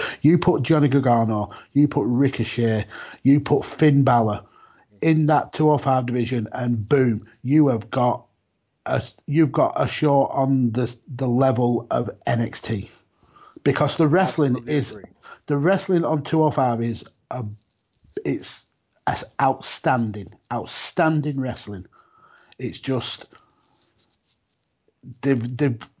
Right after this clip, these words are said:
Speaker 1: it's got such a bad reputation because of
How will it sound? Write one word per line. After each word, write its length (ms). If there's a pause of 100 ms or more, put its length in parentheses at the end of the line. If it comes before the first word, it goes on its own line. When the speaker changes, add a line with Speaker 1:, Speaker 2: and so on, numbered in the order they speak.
(120)
Speaker 1:
it's 220
got 220
such 460
a 80
bad 480 (720)
reputation 1000 (1300)
because 460
of 180